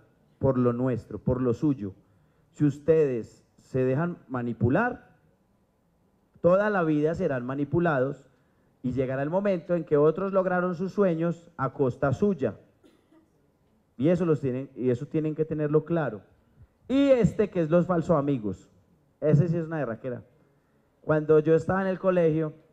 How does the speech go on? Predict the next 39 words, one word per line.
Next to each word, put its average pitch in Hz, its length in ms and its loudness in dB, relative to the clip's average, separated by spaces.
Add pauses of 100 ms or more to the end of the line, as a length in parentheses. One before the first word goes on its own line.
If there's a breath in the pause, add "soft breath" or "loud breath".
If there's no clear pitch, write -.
entonces 156 300 2
estaba 127 380 -2
el 110 180 -2
amigo 143 360 -2
que 180 100 -6
me 165 120 -6
invitaba 160 300 -6
a - 40 -2
rumbear, 160 540 -4
el 117 140 -4
amigo 131 400 -4
que, 151 400 2 (460)
que 135 420 -2
me 135 120 -4
ponía 139 300 -4
en 156 80 -6
riesgo. 147 460 -2
Aquel 165 480 2
amigo 175 360 0
que 170 100 0
te 151 100 -2
pone 143 260 0
en 156 100 -4
riesgo 165 480 2
no 131 200 0
es 131 140 0
tu 143 120 -2
amigo, 117 440 -2 (160)
simple. 101 600 -4 (880)
Porque 123 220 -2
yo 143 140 0
vivía 170 560 2
en 131 140 -6
un 131 80 -2
ambiente 151 420 -2
que 123 100 -8
era 117 100 -2
muy 131 180 -6
pesado. 131 560 -2